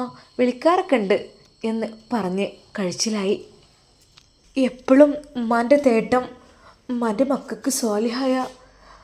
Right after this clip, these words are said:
ഭർത്താക്കന്മാരെ കിട്ടണമെന്നായിരുന്നു. അതിലിപ്പോ സിനു കുഴപ്പമില്ല, മാഷാ അല്ലാ, നല്ല മോനാണല്ലോ. ഇനിയിപ്പോ ഇവനും കൂടെ ഒന്ന് നല്ലതായാൽ മതിയായിരുന്നു, എന്നാ റാഹത്തായി, സമാധാനായി.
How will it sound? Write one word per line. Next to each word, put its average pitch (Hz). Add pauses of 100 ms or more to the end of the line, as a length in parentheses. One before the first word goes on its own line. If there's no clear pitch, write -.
(140)
ഭർത്താക്കന്മാരെ 294
കിട്ടണമെന്നായിരുന്നു. 240 (1080)
അതിലിപ്പോ 247 (140)
സിനു 269
കുഴപ്പമില്ല, 220 (140)
മാഷാ 220
അല്ലാ, 202 (140)
നല്ല 233
മോനാണല്ലോ. 196 (400)
ഇനിയിപ്പോ 247
ഇവനും 196
കൂടെ 349
ഒന്ന് 262 (1400)
നല്ലതായാൽ 226
മതിയായിരുന്നു, 202 (140)
എന്നാ 269
റാഹത്തായി, 190 (140)
സമാധാനായി. 185